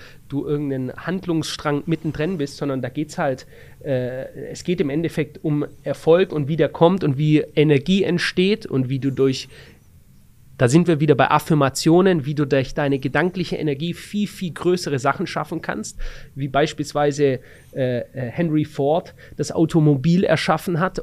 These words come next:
ohne dass es da war, einfach nur aus seiner Gedankenkraft, oder ein Erfinder, wie er-, erfindet er denn irgendwas in der materiellen Welt? Er überträgt seine Gedankenkraft und baut sie vom kleinsten Teil, Teil in eine riesige Sache auf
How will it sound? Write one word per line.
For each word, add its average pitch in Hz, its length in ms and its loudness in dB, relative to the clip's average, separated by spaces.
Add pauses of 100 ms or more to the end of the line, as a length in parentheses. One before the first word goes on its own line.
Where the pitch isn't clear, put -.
ohne 175 260 8
dass 165 220 2
es - 180 0
da 165 240 0
war, 185 340 -2
einfach 175 320 -2
nur 185 140 0
aus 160 160 0
seiner 165 180 2
Gedankenkraft, 175 760 0
oder 160 180 2
ein 147 140 -2
Erfinder, 160 680 4
wie 151 120 2
er-, 139 220 -6
erfindet 220 440 2
er 139 120 2
denn 143 140 4
irgendwas 170 440 2
in 156 80 -2
der 147 100 0
materiellen 156 640 0
Welt? 165 320 -2 (180)
Er 151 120 0
überträgt 185 840 2
seine 156 320 2
Gedankenkraft 226 960 0 (260)
und 190 240 2
baut 214 300 4
sie 233 140 0
vom 226 260 0
kleinsten 196 440 0
Teil, 196 340 2
Teil 185 280 4
in 180 220 2
eine 160 240 4
riesige 196 320 2
Sache 175 300 4
auf 156 280 0